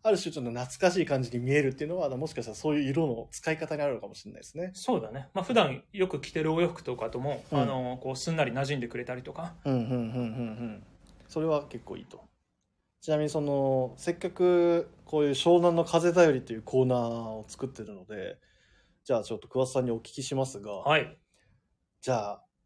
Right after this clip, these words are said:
Speaker 1: まあ、まあ、原宿ではこうとか、有楽町ではこうとかあるかもしれないですけど、
Speaker 2: なるほどね。はい。
Speaker 1: わかりますよね、言いたいこと。
Speaker 2: まあね。
Speaker 1: はい。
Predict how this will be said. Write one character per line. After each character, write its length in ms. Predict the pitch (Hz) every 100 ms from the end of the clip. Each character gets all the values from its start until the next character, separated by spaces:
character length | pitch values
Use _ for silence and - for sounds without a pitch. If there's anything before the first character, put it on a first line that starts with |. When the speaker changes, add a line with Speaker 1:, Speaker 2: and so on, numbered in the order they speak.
| _ -
Speaker 1:
ま 100 | 180
あ、 200 | 151 - _ _ _ _ _
ま 60 | 226
あ、 20 |
原 200 | 180 180 190
宿 200 | 196 214
で 100 | 208
は 80 | 127
こ 100 | 90
う 20 |
と 60 | -
か、 80 | 110
有 100 | 117
楽 120 | 127
町 120 | 123
で 80 | 117
は 60 |
こ 120 | 120 120
う 20 |
と 60 | -
か 100 | -
あ 40 |
る 60 | 135
か 60 | -
も 80 |
し 100 | -
れ 60 | 104
な 80 | -
い 20 |
で 60 | -
す 60 |
け 60 | 143
ど、 20 |
Speaker 2:
な 80 | 143
る 60 |
ほ 80 | 135
ど 100 | 131
ね。 180 | 147 294 -
は 160 | 135 123
い。 160 | 110 - _
Speaker 1:
わ 120 | - 113
か 100 | 131
り 60 |
ま 60 | 131
す 100 | 104
よ 40 |
ね、 100 | 139
言 80 | 170
い 40 | 120
た 100 | 110
い 40 |
こ 100 | 104
と。 120 | -
Speaker 2:
ま 220 | 139 139
あ 20 | 95
ね。 260 | 123 175 _ -
Speaker 1:
は 180 | 113
い。 100 | 98